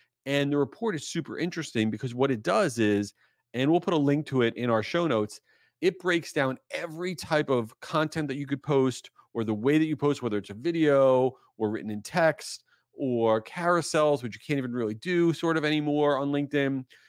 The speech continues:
It should, should you comment on stuff, everything. But one of the things I thought that was super interesting in the report was the impact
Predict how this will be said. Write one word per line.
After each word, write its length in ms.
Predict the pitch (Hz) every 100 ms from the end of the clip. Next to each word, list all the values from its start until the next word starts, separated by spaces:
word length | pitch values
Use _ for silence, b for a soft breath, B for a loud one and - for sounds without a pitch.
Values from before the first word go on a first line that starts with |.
| b
It 100 | 117
should, 260 | - 131 110
should 220 | 135 110
you 80 | 104
comment 480 | - 180 175 165 156
on 100 | 143
stuff, 180 | 151 -
everything. 640 | 202 190 143 101 82 76 _ _ _ _ _ _ - - 98
But 100 | 127
one 220 | 123 170
of 60 | 196
the 60 |
things 280 | - 143 127 -
I 100 | 123
thought 380 | - 120 113 - B B B B
that 100 | 123
was 140 | 113 -
super 320 | - 180 151
interesting 420 | 139 120 - 123
in 80 | 113
the 80 | 110
report 540 | 107 - 226 156 131 _ b b b b
was 720 | 123 131 151 147 139 135 113
the 240 | 120 131 -
impact 800 | 196 226 156 123 107 104 -